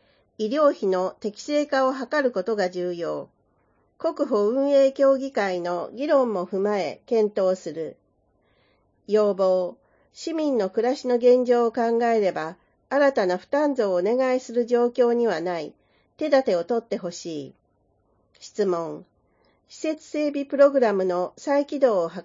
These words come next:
りつつ、障害学習センターの速やかな大規模改修を求めるが、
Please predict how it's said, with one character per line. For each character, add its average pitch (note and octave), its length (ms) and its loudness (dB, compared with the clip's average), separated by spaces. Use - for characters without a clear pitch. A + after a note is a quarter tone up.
り G3+ 120 -2
つ - 120 -20
つ、 E3+ 320 -8
障 D4 320 4
害 D4 200 4
学 C#4+ 200 -2
習 C#4+ 260 -2
セ C#4 200 4
ン C4+ 80 0
タ F#3 240 -2
ー F3 40 -2
の E3+ 340 -6
速 B3 320 -4
や D#4+ 160 0
か G3 160 -4
な F3+ 320 -4
大 C4+ 240 2
規 C#4 120 -6
模 C#4 140 2
改 C#4 280 0
修 F#3+ 240 -4
を E3+ 100 -2
求 F#3+ 240 -4
め A3+ 140 0
る G3 100 -2
が、 E3 240 -8